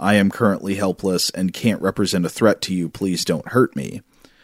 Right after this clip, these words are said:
Uh, and, and I think this is interesting because you can even see this in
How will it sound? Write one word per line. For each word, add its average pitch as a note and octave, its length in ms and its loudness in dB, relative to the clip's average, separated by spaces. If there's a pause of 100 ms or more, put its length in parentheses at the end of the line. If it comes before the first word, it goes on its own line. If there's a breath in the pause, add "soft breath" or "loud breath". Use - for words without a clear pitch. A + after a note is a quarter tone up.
(480 soft breath)
Uh, F#2+ 360 4
and, B2 180 6
and C3+ 180 6
I C#3 60 6
think G#3+ 240 2
this D3 160 0
is D3+ 140 2
interesting A#2+ 480 4
because G2 400 0
you A2 100 2
can G2+ 220 2
even A2+ 380 4
see A2+ 360 4
this G2 360 2
in F#2+ 380 2